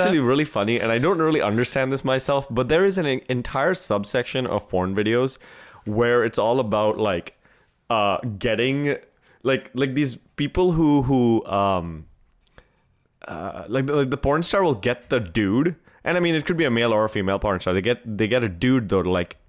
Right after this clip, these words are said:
Speaker 1: come this close to orgasm, and then they stop. And it's, like, edging. Uh, I don't get it. Like, it's,
Speaker 2: Why
Speaker 1: it's
Speaker 2: wouldn't you just watch a video of someone making a sandwich and then it just, right about, about to eat it, some guy just takes it,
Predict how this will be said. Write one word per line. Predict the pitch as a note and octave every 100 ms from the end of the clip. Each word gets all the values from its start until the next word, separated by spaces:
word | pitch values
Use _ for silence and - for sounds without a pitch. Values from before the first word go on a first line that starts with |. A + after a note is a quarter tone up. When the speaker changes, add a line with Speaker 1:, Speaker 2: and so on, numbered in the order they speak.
| -
Speaker 1:
come | A2+ G#2+
this | E2+ A2 -
close | B2+ A2+ -
to |
orgasm, | G2 F#2+ G2 G#2
and | A#2+ A2+
then | A#2
they | A2
stop. | - - D2+ - - _ - - -
And | B2
it's, | A#2+ -
like, | B2+ G#2+ G2 - _ _ _ _ _ -
edging. | A2+ G2+ F2+ - G2 _ _ A2+
Uh, | A2 A2
I | C#3+
don't | E3+ C#4+
get | F3 D#3+
it. | G#2+ D#2
Like, | A2+ C#3
it's, | D#3+ D#3+
Speaker 2:
Why | C3+ D3
Speaker 1:
it's | F3+
Speaker 2:
wouldn't | F3 D#3+
you | E3+
just | C#3+ -
watch | C3+ C3
a | C3
video | A#2+ A#2+ A#2+ A2+
of | G#2+
someone | B2+ A#2+
making | A#2 G#2+ G#2+
a |
sandwich | - G#2+ G2+ G2+ -
and | G#2+
then | G2+
it |
just, | G2 F#2+ - _ _ -
right | B2+ B2
about, | D#3+ C#3+
about | C#3+ - C3+
to | D#3
eat | C3+
it, | C3+
some | - D3 C3+
guy | C3 B2+
just | A#2
takes | - C#3
it, | C#3